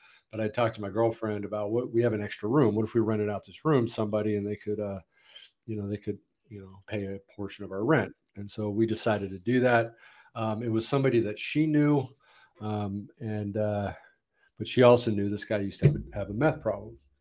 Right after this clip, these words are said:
And so I had a meeting with him.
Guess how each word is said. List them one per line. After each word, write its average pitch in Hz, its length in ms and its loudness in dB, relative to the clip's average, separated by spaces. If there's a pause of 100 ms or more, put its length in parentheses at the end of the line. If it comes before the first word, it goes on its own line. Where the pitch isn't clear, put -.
And 104 380 -12
so 107 440 0 (420)
I 127 100 4
had 123 120 6
a 117 60 4
meeting 113 320 4
with 120 160 4
him. 160 280 2